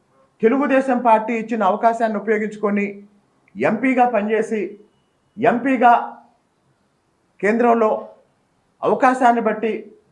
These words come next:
వచ్చిన నిధుల్ని మీరేదో తెచ్చినట్టు, మీ ఇంట్లో నుంచి తెచ్చినట్టు మాట్లాడుతున్నారు. ఇంకో మాట కూడా ఆయన తరచుగా మాట్లాడుతున్నాడు, "నేను రాజకీయాల్లోకి వచ్చి వ్యాపారం నష్టపోయాను,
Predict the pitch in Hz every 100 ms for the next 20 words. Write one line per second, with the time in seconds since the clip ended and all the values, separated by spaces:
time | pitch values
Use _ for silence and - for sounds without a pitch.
0 | _ _ - 185 247 233 214 190 233 220
1 | 214 214 - _ _ _ - 185 247 247
2 | 247 247 233 240 226 220 220 220 - _
3 | _ _ - 190 226 214 247 247 226 240
4 | 233 220 214 220 185 180 160 143 98 -
5 | _ _ _ _ _ _ _ _ - 240
6 | 294 269 247 247 262 240 233 233 208 226
7 | 220 190 196 170 160 117 - _ _ _
8 | _ _ _ _ _ - 202 247 262 220
9 | 220 233 254 233 233 233 233 233 233 -
10 | - - 185 214 214 208 196 196 226 202
11 | 180 185